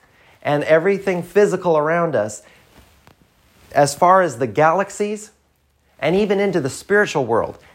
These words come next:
everything is being upheld by the word of his power. In other words, if God broke his word, everything would, the universe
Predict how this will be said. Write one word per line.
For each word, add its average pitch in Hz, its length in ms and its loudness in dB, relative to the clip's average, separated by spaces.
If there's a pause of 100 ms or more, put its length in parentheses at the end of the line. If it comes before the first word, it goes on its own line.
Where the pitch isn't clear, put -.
(220)
everything 139 720 -2 (200)
is 127 180 -4
being 147 300 -2
upheld 151 880 0 (400)
by 131 240 2
the 123 200 0
word 180 840 0 (260)
of 143 180 -2
his 147 220 -8
power. 156 560 -8 (1400)
In 135 140 -2
other 170 140 0
words, 117 420 -4 (440)
if 143 220 -2
God 196 520 0 (540)
broke 190 320 2
his 156 220 -4
word, 117 480 0 (1300)
everything 170 640 0 (140)
would, 127 300 -2 (220)
the 127 100 -4
universe 190 600 0